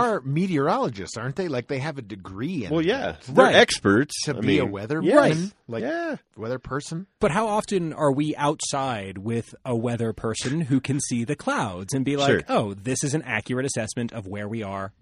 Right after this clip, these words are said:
Speaker 3: right here, right now"?
Speaker 2: Mm-hmm.
Speaker 1: Well, it's like the Nine News backyard that they have. They have this little, like, patio thing. Have you seen this on, like,
Speaker 3: Uh,
Speaker 1: Channel Nine?
Speaker 3: I don't watch
Speaker 1: And they,
Speaker 3: the
Speaker 1: they,
Speaker 3: news.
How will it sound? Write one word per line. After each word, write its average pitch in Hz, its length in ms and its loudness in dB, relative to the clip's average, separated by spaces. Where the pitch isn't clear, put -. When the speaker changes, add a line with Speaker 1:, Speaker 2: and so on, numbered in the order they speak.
Speaker 3:
right 120 220 -4
here, 120 220 -2
right 101 200 -6
now"? 85 280 -14
Speaker 2:
Mm-hmm. 107 200 -8
Speaker 1:
Well, 113 100 -12
it's 123 80 -8
like 165 120 0
the 147 100 0
Nine 131 240 0
News 131 200 0
backyard 113 600 -6
that - 140 -18
they 85 100 -12
have. 82 240 -14
They 95 100 -8
have 104 120 -8
this 101 180 -14
little, 101 140 -8
like, 95 200 -10
patio 85 680 -10
thing. 73 520 -16
Have 110 80 -12
you 127 80 -6
seen 135 180 -6
this 147 220 -10
on, 110 100 -16
like, 113 120 -6
Speaker 3:
Uh, - 20 -10
Speaker 1:
Channel 123 180 -6
Nine? 117 180 -8
Speaker 3:
I 131 140 0
don't 95 260 -6
watch 104 120 -6
Speaker 1:
And 135 80 -2
they, 143 80 -2
Speaker 3:
the 104 100 -4
Speaker 1:
they, 143 120 2
Speaker 3:
news. - 140 -6